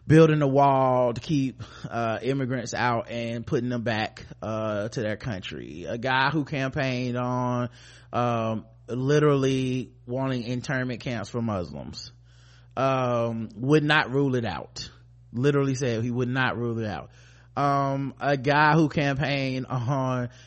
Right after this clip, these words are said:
bringing stop and frisk to a nationwide platform. Police just randomly stopping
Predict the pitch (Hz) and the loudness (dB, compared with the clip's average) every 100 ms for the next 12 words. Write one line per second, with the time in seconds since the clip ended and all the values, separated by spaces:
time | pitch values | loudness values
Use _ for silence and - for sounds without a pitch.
0 | - - 139 143 139 - 156 165 175 170 | -14 -2 0 0 -2 0 2 4 2 0
1 | 160 147 139 131 - 147 131 135 123 120 | 2 2 2 -2 -4 -2 0 0 -2 -2
2 | 135 156 147 151 139 131 131 127 127 - | 0 0 0 -2 0 2 4 4 2 0
3 | 131 - - 98 85 82 - 131 127 135 | -2 -2 -6 -10 -10 -12 -6 -2 0 -2
4 | 127 117 110 131 135 131 131 - 123 120 | -2 -4 -2 -2 -2 -4 -4 -2 -2 -2
5 | 120 117 | -4 -6